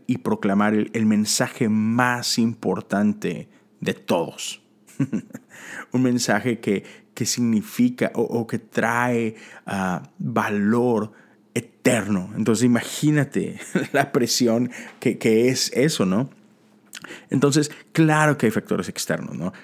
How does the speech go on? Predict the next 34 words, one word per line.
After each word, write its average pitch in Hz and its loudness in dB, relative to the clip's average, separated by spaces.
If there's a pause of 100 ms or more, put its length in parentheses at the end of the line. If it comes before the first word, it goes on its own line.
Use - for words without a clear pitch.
Claro 113 0
que 117 2
co-, 110 -4
como 104 2
cristianos 107 2
luchamos 101 0
contra 92 -2 (240)
el 92 -2
diablo 98 4
y, 107 4
y 101 4
el 95 4
mundo. 110 4
O 98 -2
sea, 98 -2
eso - 0
es 110 0
muy 113 4
real. 92 -4 (640)
Pero 123 6
antes 117 2
de 117 4
enfocarnos 104 0
en 98 2
esos 98 -4
factores, 101 0
tenemos 98 0
que 110 -2
lidiar 101 0
con 92 0
nuestro 101 -2
corazón. - -8 (680)
Y 113 -2
todos, 139 0